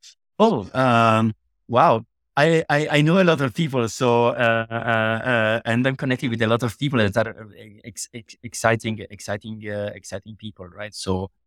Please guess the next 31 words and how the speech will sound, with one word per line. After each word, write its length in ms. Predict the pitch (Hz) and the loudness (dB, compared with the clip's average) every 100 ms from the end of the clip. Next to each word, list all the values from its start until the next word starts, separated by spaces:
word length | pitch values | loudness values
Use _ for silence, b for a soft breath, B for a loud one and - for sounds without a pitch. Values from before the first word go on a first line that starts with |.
| _ _ _ _ _ - | _ _ _ _ _ 2
um, 420 | 123 113 113 113 _ _ _ - | 6 6 4 0 _ _ _ -2
I 120 | 175 | -2
think, 400 | - - 302 - | -2 -4 -2 -2
I 140 | - 139 | 0 -2
think 320 | - 269 254 | -2 -10 -4
we 160 | 127 123 | 0 0
should 240 | - 127 | 0 -2
have, 480 | 113 117 117 107 131 90 | -2 0 0 -2 -6 -8
uh, 160 | 117 120 - | -4 -2 0
you 100 | 147 | 2
know, 140 | 104 - | 2 -2
s-, 380 | - - - - - | -14 -18 -18 -18 -12
uh, 140 | - - _ - | -12 -14 _ -16
some-, 240 | 143 202 190 - | -6 -2 -2 -4
sometimes, 540 | - 185 220 226 - | -4 -2 -2 -4 -4
uh, 60 | 156 | -4
you 100 | 156 | -2
know 120 | 190 | -2
what? 220 | 214 214 - | -2 -6 -6
You, 180 | 160 | -10
sometimes 400 | 147 202 180 208 | -8 -8 -6 -6
we, 240 | 156 147 127 | -6 -6 -4
we, 300 | 131 123 117 | -2 -2 -2
we, 160 | 127 | -6
in 200 | 135 151 | -6 -2
the 80 | 147 | 0
media, 260 | 143 160 - | -2 -2 -2
we 120 | 120 | 0
always 260 | 123 135 - 131 | -2 -2 -4 -8
celebrate, 580 | 110 107 107 107 113 - | -6 -4 -2 -4 -4 -4
uh, 200 | 101 | -2